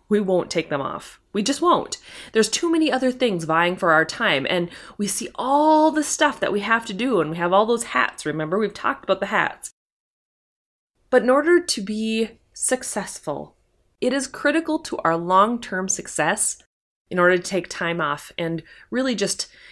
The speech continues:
give ourselves that opportunity to replenish our creativity and replenish our sanity. So here's my thought process within this six-week sprint thing. There's a magic in knowing that you only have six weeks to write your book.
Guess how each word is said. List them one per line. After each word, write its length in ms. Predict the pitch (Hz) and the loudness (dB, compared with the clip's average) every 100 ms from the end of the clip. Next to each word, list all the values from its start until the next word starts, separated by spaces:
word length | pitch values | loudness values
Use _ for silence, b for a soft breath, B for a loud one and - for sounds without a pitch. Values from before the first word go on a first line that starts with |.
| B 175 | B -2
give 200 | 214 240 | 2 4
ourselves 560 | 262 262 - 170 175 - | 2 2 0 0 0 -4
that 220 | 156 - | -4 -2
opportunity 920 | 156 165 165 - 185 196 220 247 - - | -4 -4 -6 -6 -6 -2 -2 -4 -8 -10
to 120 | 185 | -4
replenish 480 | 165 - 170 175 175 | -4 -2 -2 -2 -2
our 80 | 147 | -6
creativity 800 | - 156 160 - 151 156 160 160 - _ _ _ _ | -6 -6 -6 -6 -6 -4 -4 -4 -8 _ _ _ _
and 240 | 233 233 - | -8 -6 -4
replenish 520 | 208 202 - 320 403 226 | -4 -4 -4 -4 -2 -4
our 80 | 170 | -4
sanity. 540 | 170 151 139 - - _ _ _ _ _ _ _ _ _ _ _ _ | -4 -4 -6 -10 -12 _ _ _ _ _ _ _ _ _ _ _ _
So 120 | - | -4
here's 280 | 254 339 370 | 0 0 2
my 140 | 359 294 | 0 0
thought 300 | 180 175 - | 2 0 -2
process 640 | 156 - - 151 - - - - | -8 -8 -8 -6 -6 -8 -10 0
within 300 | 208 214 196 | 2 4 4
this 320 | 185 185 - | 0 0 -4
six-week 520 | - - 240 - 202 - | -4 -4 -4 -4 -4 -4
sprint 340 | - 160 - | -4 -6 -6
thing. 280 | 143 156 - b b b - | -10 -10 -14 b b b -2
There's 140 | 277 | 2
a 100 | 302 | 4
magic 540 | 254 247 254 294 339 302 | 2 0 -2 0 0 0
in 160 | 240 | 0
knowing 300 | 175 170 220 | 2 0 0
that 220 | 208 - | -2 -4
you 160 | 226 - | -6 -8
only 340 | 247 294 311 330 | -4 -2 0 0
have 380 | - 214 233 240 | -2 -2 -2 -2
six 400 | - 233 - 156 | -4 -4 -4 -2
weeks 440 | 196 254 - - _ _ | -2 -4 -8 -10 _ _
to 120 | - | -6
write 240 | 185 175 - | -2 -2 -2
your 120 | 170 | 0
book. 340 | 160 - - | 0 -2 -8